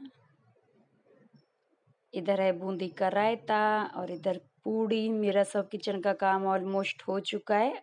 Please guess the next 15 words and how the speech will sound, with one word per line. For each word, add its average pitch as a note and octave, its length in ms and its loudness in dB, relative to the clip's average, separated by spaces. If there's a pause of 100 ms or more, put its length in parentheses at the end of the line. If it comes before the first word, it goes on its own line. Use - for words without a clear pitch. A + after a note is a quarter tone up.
(100)
अभी F#3 260 0
मैं F#3+ 160 4
रेडी F3+ 320 4
हो G3 180 -2
जाऊंगी। G3+ 540 0 (640)
पूड़ी G3 240 2
भी G3+ 140 2
बना F#3+ 260 2
के G3 160 -2
मैंने G3 320 2 (200)
ढक F3 320 -4
के G3 140 0
रख G3 200 0
दी G3 200 -2
है, A#3+ 160 -2